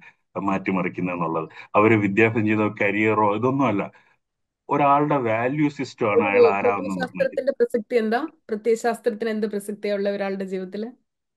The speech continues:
Speaker 1: ഒരാളുടെ വാല്യൂ സിസ്റ്റം എന്താണോ, എന്തിലാണോ അയാൾ വിശ്വസിക്കുന്നത് അതിൽ അയാൾ മുറുകെ പിടിക്കുമ്പോഴാണ് അയാൾ മുമ്പോട്ട് പോകുന്നത്. അയാൾ മനുഷ്യ നന്മയിൽ വിശ്വസിക്കുന്ന ആളാണെങ്കിൽ അയാൾ മനുഷ്യ നന്മ, അയാൾ എവിടെയൊക്കെ പോകുന്നു, ഇപ്പൊ ജോലിയിലായാലും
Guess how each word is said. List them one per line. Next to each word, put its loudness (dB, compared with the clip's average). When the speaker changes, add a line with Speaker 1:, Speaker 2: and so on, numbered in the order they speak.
Speaker 1:
ഒരാളുടെ 6
വാല്യൂ 4
സിസ്റ്റം -2
എന്താണോ, 4
എന്തിലാണോ 2
അയാൾ 2
വിശ്വസിക്കുന്നത് -2
അതിൽ 4
അയാൾ 4
മുറുകെ 0
പിടിക്കുമ്പോഴാണ് -2
അയാൾ 0
മുമ്പോട്ട് 0
പോകുന്നത്. -8
അയാൾ 4
മനുഷ്യ 4
നന്മയിൽ 4
വിശ്വസിക്കുന്ന 0
ആളാണെങ്കിൽ -2
അയാൾ -2
മനുഷ്യ -2
നന്മ, 2
അയാൾ 0
എവിടെയൊക്കെ 2
പോകുന്നു, -2
ഇപ്പൊ -8
ജോലിയിലായാലും -2